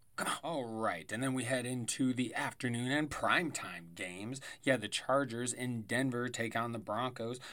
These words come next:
Broncos pull this one off barely. Nice little toss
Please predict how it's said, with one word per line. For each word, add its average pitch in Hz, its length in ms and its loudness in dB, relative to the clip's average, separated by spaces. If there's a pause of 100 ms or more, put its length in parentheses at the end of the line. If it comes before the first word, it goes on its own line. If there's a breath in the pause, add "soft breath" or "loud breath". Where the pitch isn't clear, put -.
(140 loud breath)
Broncos 165 400 0
pull - 260 -10
this - 200 -6
one - 140 -6
off - 200 -6
barely. 190 460 0 (220 loud breath)
Nice 165 280 0
little 147 260 -4
toss 165 600 8